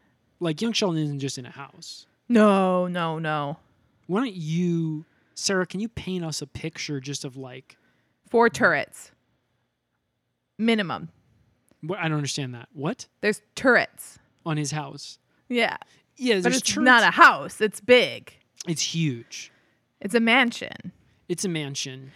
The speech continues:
Speaker 2: And
Speaker 1: Biggest
Speaker 2: I
Speaker 1: man-
Speaker 2: should say it's actually a series of mansions. It's like a compound.
Speaker 1: Yes.
Speaker 2: He locked
Speaker 1: Um,
Speaker 2: him in a compound, which of
Speaker 1: and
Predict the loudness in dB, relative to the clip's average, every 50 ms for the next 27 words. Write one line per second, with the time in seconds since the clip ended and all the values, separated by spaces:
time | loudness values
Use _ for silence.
0 | -18 0 2 4 6 8 8 8 6 6 2 -2 4 6 6 8 8 8 6 4
1 | 6 4 2 2 2 2 2 2 2 2 2 -2 -4 -6 -6 -4 -4 -6 -6 -6
2 | -10 -10 -8 -6 -8 -6 -2 -2 -4 -2 -4 -10 -10 0 2 2 2 2 -2 -6
3 | -8 -8 -8 -14 -16 -18 -20 -20 _ _ _ _ _ _ _ _ _ _ _ _
4 | _ _ -12 -12 -12 -12 -12 -12 -12 -12 -14 _ _ _ _ _ _ _ _ _
5 | _ _ 2 4 8 8 8 8 6 2 -2 -2 -2 -2 -2 -6 -2 -2 -2 -2
6 | -2 -6 -10 -12 -12 -12 -16 -18 -18 -20 -20 _ _ _ _ _ _ _ _ _
7 | _ _ _ _ -4 -4 0 2 0 2 2 -2 -8